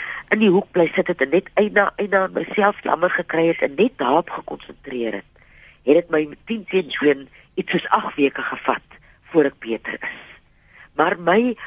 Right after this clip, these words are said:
houding en die oom se hulp om net my gemoed 'n bietjie te lig. En eendag nou sit ek en so, so treurig. Nou sê die oom, "Hoekom is juffrou so treurig?"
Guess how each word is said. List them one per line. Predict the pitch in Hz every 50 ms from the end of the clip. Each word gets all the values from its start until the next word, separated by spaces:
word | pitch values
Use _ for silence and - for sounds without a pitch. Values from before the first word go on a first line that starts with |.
| - -
houding | - - 151 208 262 269 226 170 175 160 160 156 - - - - _
en | - 151
die | 320 - _
oom | - 247 285 233 202
se | - -
hulp | 196 151 123 127 190 233 - -
om | - 139 135
net | 151 196 208 _
my | 165 151
gemoed | - - 151 135 - 233 - -
'n | 208
bietjie | 151 147 - - -
te | - 143
lig. | 123 113 113 113 - - - - - _ - - - - - - - - _ - _ _ _ _
En | 151 143 _
eendag | - 214 208 185 165 165 160 -
nou | - 135 147
sit | - - 170 175
ek | 170 -
en | 147 139
so, | -
so | 151 - - 170 -
treurig. | - 180 185 214 226 220 208 196 196 190 180 175 156 151 - - - -
Nou | - 127 135
sê | - - 156 165
die | 160 -
oom, | - 175 -
"Hoekom | - 277 269 - 320 254
is | 254 - -
juffrou | 233 - - - -
so | - - - _ _
treurig?" | - 120 117 110 107 104 107 - -